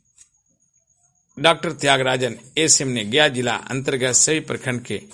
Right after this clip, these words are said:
सह अंचल में धान अधिप्राप्ति का कार्य प्रारंभ होने वाले हैं, जिसके उद्घाटन हेतु जिला स्तरीय वरीय पदाधिकारी की टीम गठित किया गया है।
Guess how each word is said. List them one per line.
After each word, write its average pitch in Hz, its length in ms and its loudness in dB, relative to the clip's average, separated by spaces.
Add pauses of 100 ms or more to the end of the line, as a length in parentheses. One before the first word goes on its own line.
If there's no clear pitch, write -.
(360)
सह 165 360 4
अंचल 139 460 -4
में 120 220 -4
धान 139 400 -4
अधिप्राप्ति 123 840 -2
का 113 180 -4
कार्य 120 320 -2 (220)
प्रारंभ 131 320 -2
होने 123 300 -2
वाले 107 280 -2
हैं, 120 360 -4 (640)
जिसके 165 280 2
उद्घाटन 131 500 0
हेतु 135 340 -2
जिला 120 360 0 (140)
स्तरीय 135 480 0
वरीय 131 220 -2
पदाधिकारी 123 640 -2
की 120 200 -8
टीम 127 340 -6
गठित 110 360 -8
किया 110 240 -2
गया 113 300 -2
है। 127 400 -4